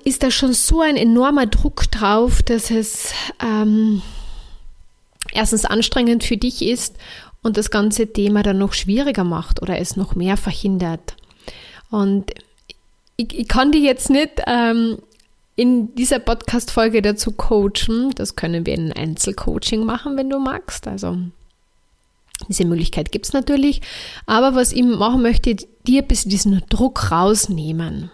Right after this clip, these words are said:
Ja? Also, wenn du dir das jetzt erlaubst, diesen Druck ein bisschen rauszunehmen. Das Thema ist nämlich oft, und ich kenne das bei anderen Themen in meinem Leben,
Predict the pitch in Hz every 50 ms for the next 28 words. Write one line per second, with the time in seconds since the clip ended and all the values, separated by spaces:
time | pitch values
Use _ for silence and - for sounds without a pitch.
0 | - - - _ _ _ _ _ _ _ _ _ _ - 165 165 160 180 220 269
1 | 294 _ _ _ _ _ _ _ _ _ _ _ _ _ _ - 180 180 180 185
2 | 185 175 160 - - _ _ _ _ _ - - - 202 202 214 254 277 311 370
3 | 440 480 440 - - - - 240 247 240 240 - 208 - - - 160 151 156 151
4 | 151 156 151 453 - - - - - - - - - - _ _ _ _ _ _
5 | _ _ _ _ _ - - - - - 208 185 - 208 226 - 226 - - 196
6 | - 208 190 165 160 165 190 - - - 190 170 175 175 170 165 165 165 175 -
7 | _ _ _ - - - - - - 190 - - - 359 415 415 370 302 254 254
8 | 226 - 240 233 220 214 208 - - - 190 196 190 - - - - - 196 208
9 | 202 196 - - - 202 214 - - 294 294 294 285 - - - - - - -
10 | 208 240 262 247 214 208 196 190 - - 196 190 190 190 185 185 180 180 175 170
11 | 170 180 196 226 226 196 175 160 160 - - 190 220 254 285 302 302